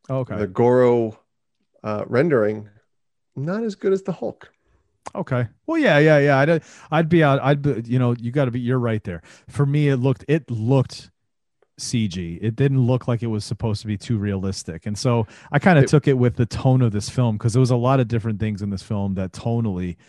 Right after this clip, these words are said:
Speaker 1: you know.
Speaker 2: You know what you're getting?
Speaker 1: Yeah.
Speaker 2: You're watching
Speaker 1: Yeah.
Speaker 2: a Mortal Kombat movie.
Speaker 1: Yeah, yeah.
Speaker 2: Shut up and watch it.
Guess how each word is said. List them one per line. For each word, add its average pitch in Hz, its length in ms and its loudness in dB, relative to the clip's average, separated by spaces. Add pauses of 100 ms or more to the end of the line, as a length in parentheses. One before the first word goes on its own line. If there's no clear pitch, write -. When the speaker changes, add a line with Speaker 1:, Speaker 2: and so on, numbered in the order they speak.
(460)
Speaker 1:
you 107 120 -2
know. 90 240 -6 (720)
Speaker 2:
You 120 140 0
know 117 80 4
what 113 80 2
you're 104 120 -2
getting? 113 340 -4 (400)
Speaker 1:
Yeah. 90 220 -8 (120)
Speaker 2:
You're 120 100 0
watching 117 260 2
Speaker 1:
Yeah. 117 60 2
Speaker 2:
a - 20 -2
Mortal 104 240 -2
Kombat 101 400 -4
movie. 101 400 -8
Speaker 1:
Yeah, 104 200 2
yeah. 95 280 -2
Speaker 2:
Shut 113 160 2
up 107 160 0
and 101 120 -10
watch 98 300 -8
it. - 200 -12